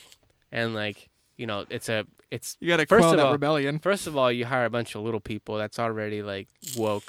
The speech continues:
Speaker 1: I guess. You don't need to get more woke, you know. But they, they're rebelling, and he, like, tamps them down, and, like, then he starts getting, like, real brutal. He's like, "You, if because of you,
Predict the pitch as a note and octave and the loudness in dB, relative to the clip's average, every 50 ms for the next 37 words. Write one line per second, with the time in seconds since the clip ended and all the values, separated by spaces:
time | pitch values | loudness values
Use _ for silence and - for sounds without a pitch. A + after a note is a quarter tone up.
0 | - - - A#2 G#2 A2 A2 G#2 G#2+ - - - - _ _ _ _ _ _ _ | -16 -12 -12 -10 -8 -6 -4 -6 -6 -6 -10 -14 -16 _ _ _ _ _ _ _
1 | _ - - G#2 G#2+ G2+ G#2+ A2 G2 G#2+ G#2 - G#2 - - A2+ G#2+ G#2+ G#2 G#2 | _ -10 -6 -6 -6 -6 -6 -8 -8 -8 -6 -6 -6 -6 -4 -6 -6 -6 -4 -4
2 | G#2 G#2+ - - - _ - G#2+ G#2 G2+ G#2 - _ _ _ _ _ _ _ _ | -6 -6 -8 -12 -20 _ -12 -10 -10 -10 -10 -12 _ _ _ _ _ _ _ _
3 | _ _ _ _ _ - B2+ B2 A2+ - C#3 C3 B2+ B2+ B2 A2+ - - B2+ B2+ | _ _ _ _ _ -6 -6 -4 -4 -6 -6 -4 -4 -4 -4 -6 -6 -4 -2 -2
4 | B2 A#2+ A2+ A#2+ B2 A2+ - C3 C3 C#3 C#3 C#3 C#3 C3+ C3+ A#2+ A2 G#2+ A#2 B2+ | -2 -2 -4 -6 -8 -6 -4 -2 -2 -2 -2 -2 -2 -2 -2 -4 -4 -6 -8 -8
5 | B2 A#2+ A#2+ A2 G#2 _ - - C#3 C3+ B2+ B2+ - C#3 B2 A2+ B2 A#2 A#2+ A#2+ | -6 -4 -4 -4 -6 _ -12 -12 -10 -10 -10 -10 -8 -8 -8 -6 -4 -4 -2 -2
6 | A#2+ A#2+ B2 A#2+ A2 G#2+ A2 A2 G#2 G2 - _ _ _ _ _ _ _ - B2+ | -2 -2 -2 -4 -4 -6 -6 -6 -8 -8 -10 _ _ _ _ _ _ _ -6 -4
7 | B2+ B2 B2+ C3 A#2+ - C3+ B2+ A#2+ - - B2+ B2 A#2+ A2 G2+ F#2+ - A#2 A#2 | -4 -2 -2 -4 -4 -2 -2 -2 -2 -4 -4 -6 -4 -4 -6 -8 -10 -8 -8 -8
8 | A2+ G#2+ - A#2+ A#2+ A#2 A2+ A2+ A2 G2+ A2 G2 A2 B2 B2+ A#2+ - _ _ _ | -8 -6 -6 -6 -4 -4 -4 -4 -4 -4 -6 -6 -4 -4 -6 -6 -6 _ _ _
9 | _ _ _ _ - B2+ A#2+ - C3+ C3 - D#3+ D3+ C3+ D3 C#3 B2+ C3+ C#3 C3+ | _ _ _ _ -14 -12 -8 -6 -6 -4 -2 -2 0 0 0 -2 -2 0 -2 -2
10 | C3 B2 B2 - | -2 -4 -6 -12